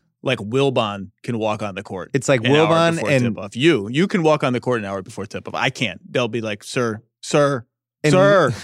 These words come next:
Speaker 2: <laughs> and little old rich guys with dyed hair.
Speaker 1: Yeah, who you don't
Speaker 2: That
Speaker 1: know
Speaker 2: you
Speaker 1: who they
Speaker 2: know, like,
Speaker 1: are.
Speaker 2: "Well, that guy's
Speaker 1: Yeah.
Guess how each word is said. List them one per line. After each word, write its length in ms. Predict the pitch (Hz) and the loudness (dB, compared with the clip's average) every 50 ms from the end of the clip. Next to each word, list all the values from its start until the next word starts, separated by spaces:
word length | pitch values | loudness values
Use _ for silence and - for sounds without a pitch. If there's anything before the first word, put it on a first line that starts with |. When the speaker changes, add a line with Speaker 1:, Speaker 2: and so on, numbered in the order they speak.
| - - | -10 -8
Speaker 2:
<laughs> 1000 | - 156 - - - 180 151 - - - - - - - - - - - - - - | -6 -6 -6 -8 -10 -12 -12 -12 -14 -18 -20 -18 -18 -18 -18 -18 -18 -18 -10 -4 -2
and 200 | 143 143 143 139 | 0 0 2 2
little 200 | 147 165 185 185 | 2 2 2 2
old 300 | 165 147 151 151 131 131 | 4 4 2 2 2 2
rich 180 | 147 - - | 0 0 0
guys 320 | - 156 131 120 113 95 104 | 0 0 2 2 2 0 0
with 140 | 117 104 - | -2 0 0
dyed 240 | 127 120 113 107 98 | 2 2 2 2 0
hair. 260 | 113 107 95 90 - _ _ _ - | -2 -2 -4 -6 -8 _ _ _ 0
Speaker 1:
Yeah, 100 | 156 151 | 2 4
who 80 | 147 156 | 4 6
you 100 | 156 156 | 6 6
don't 100 | 160 160 | 6 6
Speaker 2:
That 60 | 143 | 4
Speaker 1:
know 60 | 143 | 4
Speaker 2:
you 60 | 139 143 | 4 4
Speaker 1:
who 40 | 147 | 4
they 160 | 147 139 123 | 4 4 4
Speaker 2:
know, 60 | 120 | 4
like, 140 | 135 135 127 | 4 4 4
Speaker 1:
are. 60 | 135 | 4
Speaker 2:
"Well, 100 | 151 147 | 4 4
that 120 | 151 156 151 | 2 2 2
guy's 220 | 170 165 156 135 | 2 2 2 2
Speaker 1:
Yeah. 60 | 139 | 0